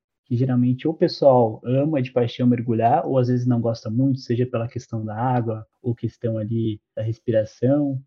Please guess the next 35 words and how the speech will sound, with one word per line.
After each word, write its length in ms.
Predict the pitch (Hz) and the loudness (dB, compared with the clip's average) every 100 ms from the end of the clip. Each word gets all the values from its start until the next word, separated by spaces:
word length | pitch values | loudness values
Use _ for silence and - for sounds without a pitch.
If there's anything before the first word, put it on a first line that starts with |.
| _ - | _ -2
Dá 220 | 127 139 | 2 4
algumas 320 | 135 139 135 | 4 2 2
oportunidades, 720 | 131 - 135 123 120 123 127 - | 0 -4 2 2 4 2 0 -8
porque 400 | 127 - 135 123 _ _ _ | -12 -2 -2 -2 _ _ _
todo 180 | - 123 | -4 0
mundo 220 | 135 139 | 2 4
acaba 300 | 135 139 135 | 2 2 2
gostando. 600 | 135 143 - 117 110 104 98 _ _ _ _ | 4 2 0 -2 -2 -4 -10 _ _ _ _
E 400 | 135 131 127 123 | 0 4 6 6
é 40 | |
muito 200 | 135 147 | 6 4
conectado 540 | - 170 - - 147 156 | 2 -2 0 6 6 4
com 160 | - | 0
o 40 | 151 | 2
nosso 220 | 147 - | 2 0
propósito, 580 | 156 131 143 120 - - | -4 6 8 8 2 -2
né, 160 | 117 | 0
que 220 | 113 - 120 | -2 0 0
é 60 | |
reconectar 840 | 117 127 135 131 - - 123 147 - _ | 2 0 2 0 -2 4 6 6 2 _
as 140 | 123 - | -6 -2
pessoas 760 | 131 123 127 131 127 - - _ - | -4 -2 2 2 2 -2 -20 _ -4
com 120 | 123 | 0
a 20 | |
natureza. 600 | 127 127 131 117 107 98 _ _ _ | 0 2 2 2 2 -10 _ _ _
Então, 100 | - | -4
quando 240 | 123 123 | 0 0
você 80 | 123 | 0
tá 100 | 120 | 2
mergulhando, 560 | 127 127 123 120 127 | 4 4 4 4 2
você 160 | 127 - | -2 -2
entra 300 | 120 127 131 | 0 0 0
ali 120 | 120 | 0
de 100 | 120 | 0
baixo, 460 | 117 113 123 131 | 0 0 0 -2